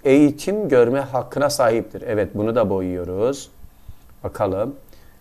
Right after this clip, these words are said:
Ailede kararlar alınırken çocukların da fikirleri söyleme hakkı vardır. Bunu da boyuyoruz. Evet, buna hangisi uyuyor?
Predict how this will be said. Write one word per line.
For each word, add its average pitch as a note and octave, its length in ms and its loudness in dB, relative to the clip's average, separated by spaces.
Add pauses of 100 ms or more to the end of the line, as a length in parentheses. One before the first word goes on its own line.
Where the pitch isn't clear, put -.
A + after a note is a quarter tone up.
(180)
Ailede B2+ 580 4
kararlar D3 500 4
alınırken D3 500 2
çocukların D3 1400 2
da A2 120 4
fikirleri B2+ 760 0
söyleme C#3+ 520 0
hakkı B2+ 340 0
vardır. C3 400 2
Bunu C#3+ 180 0
da C#3 140 4
boyuyoruz. B2 540 0 (360)
Evet, C3+ 400 2
buna C#3 460 2 (140)
hangisi D#3 440 2
uyuyor? A#2 580 6